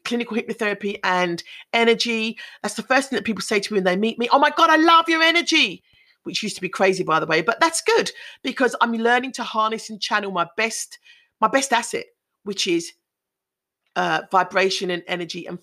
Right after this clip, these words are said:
feeling and emotion. Anyway, that's it for me. I've been, it's been lovely talking to you. I, I love nights like this when we can really connect on a,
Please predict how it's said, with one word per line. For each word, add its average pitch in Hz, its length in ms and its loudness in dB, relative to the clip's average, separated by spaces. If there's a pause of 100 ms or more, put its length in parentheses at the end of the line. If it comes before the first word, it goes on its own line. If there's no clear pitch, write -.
(100)
feeling 185 420 -6
and 170 80 -6
emotion. 156 520 -6 (440)
Anyway, 370 240 6
that's - 260 0
it - 160 0
for 349 80 0
me. 277 380 2 (240)
I've 269 160 0
been, 294 240 -2
it's 311 140 -6
been 349 160 2
lovely 330 260 2
talking 190 380 -2
to - 140 -8
you. 170 160 2
I, - 140 4
I 262 180 2
love 302 260 2
nights 175 280 -4
like 160 180 -4
this 170 180 -10
when 175 100 -6
we 180 100 -8
can 180 140 -10
really 190 200 -6
connect 180 360 -8
on 170 120 -6
a, 160 120 -6